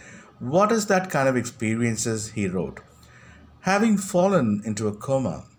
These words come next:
that's what the book says, "after contracting bacterial meningitis or meningitis, he saw incredible things on the coma stage. It was a beautiful garden of butterflies,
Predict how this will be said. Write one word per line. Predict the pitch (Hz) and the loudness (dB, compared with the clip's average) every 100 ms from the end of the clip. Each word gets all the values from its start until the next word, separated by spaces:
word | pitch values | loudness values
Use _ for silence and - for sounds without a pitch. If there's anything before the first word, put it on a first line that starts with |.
| - | -16
that's | - 92 | -10 -8
what | 107 | -6
the | 98 | -4
book | 123 120 | -6 -4
says, | 165 175 98 - - - - | -2 0 -2 -8 -18 -20 -4
"after | 107 107 113 | 0 0 -2
contracting | 107 110 107 120 120 127 110 | -2 -2 -2 -2 -4 -2 -2
bacterial | 98 98 - 120 113 107 | 0 -2 -4 -4 -2 0
meningitis | 101 101 101 95 92 - 78 | 0 0 -2 -2 -4 -6 -6
or | 175 92 | -4 -2
meningitis, | 95 95 190 190 143 - - - - _ _ _ | -2 -2 -2 -6 -8 -10 -12 -20 -20 _ _ _
he | 160 | 0
saw | 156 196 196 - | 4 2 2 0
incredible | 190 247 233 175 135 | 0 2 2 4 2
things | 117 87 73 - - - | 0 -4 -4 -6 -8 -6
on | 110 | -4
the | 101 | -4
coma | - 110 107 | -4 -4 -4
stage. | 104 - - - - - _ _ _ _ _ - - - _ _ | -4 -6 -6 -6 -8 -12 _ _ _ _ _ -20 -20 -20 _ _
It | - 220 | -6 0
was | 240 233 - | 2 2 0
a | - 123 - 123 | -2 -6 -8 0
beautiful | 165 190 170 170 | 6 6 6 2
garden | 117 120 117 117 | 2 2 4 4
of | 113 101 - | 2 0 -4
butterflies, | 101 101 139 - 131 127 123 123 123 120 | -2 0 -2 0 2 2 2 2 0 -2